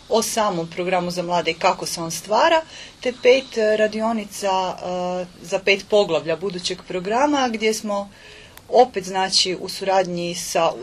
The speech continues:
raznim udrugama mladih i za mlade, sa raznim institucijama i ostalim koji, znači, tu imaju što za reći, napravili nekakav popis, prijedlog mjera i aktivnosti.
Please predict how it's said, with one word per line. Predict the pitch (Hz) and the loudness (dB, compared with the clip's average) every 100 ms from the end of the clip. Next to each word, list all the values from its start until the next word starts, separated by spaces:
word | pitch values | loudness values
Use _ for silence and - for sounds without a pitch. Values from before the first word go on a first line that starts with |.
| 185 | -2
raznim | 190 214 202 214 | 4 4 4 -4
udrugama | 214 202 202 196 196 | -4 -2 -2 -2 -2
mladih | 202 196 190 202 | 0 -2 -2 -6
i | |
za | 190 | -8
mlade, | 190 190 180 175 | -4 -2 -2 -4
sa | 185 | -2
raznim | 185 180 185 - | -2 -2 -6 -8
institucijama | 180 - 170 220 214 202 185 | -12 -12 -8 -6 -4 -6 -6
i | 185 | -4
ostalim | 190 190 180 170 175 175 - - - - | -4 -4 -8 -8 -8 -12 -20 -20 -20 -12
koji, | - 185 175 170 170 - - | 0 2 2 -2 -6 -12 -10
znači, | 175 165 - | -8 -6 -6
tu | 208 | -6
imaju | 185 165 | -4 -4
što | - 185 | -4 -4
za | 175 | 0
reći, | 165 226 302 - 208 | 6 6 4 -2 -2
napravili | 214 214 202 196 185 | -4 -4 -6 -6 -8
nekakav | 185 - 175 | -10 -14 -4
popis, | 185 180 170 - - | -4 -4 -8 -10 -6
prijedlog | 196 185 170 165 | -2 -2 -2 -2
mjera | 180 180 175 | 4 6 6
i | 170 | 4
aktivnosti. | 160 - 147 160 - 165 | -2 -8 -8 -10 -10 -14